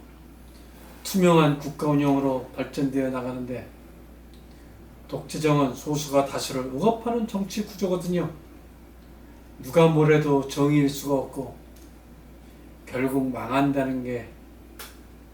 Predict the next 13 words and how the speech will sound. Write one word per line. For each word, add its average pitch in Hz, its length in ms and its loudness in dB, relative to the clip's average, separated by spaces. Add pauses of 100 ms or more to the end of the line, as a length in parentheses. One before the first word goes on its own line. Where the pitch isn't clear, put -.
(680)
시대 - 280 -4
정신일 127 440 -6
수밖에 - 460 -12
없는 117 240 -12
것입니다. 107 420 -14 (1700)
오늘은 214 320 6
여기까지 190 380 6
하겠습니다. 165 680 2 (960)
국민들 175 420 4
전체가 165 560 6
두 165 120 -2
눈을 160 360 6
부릅뜨고 220 680 2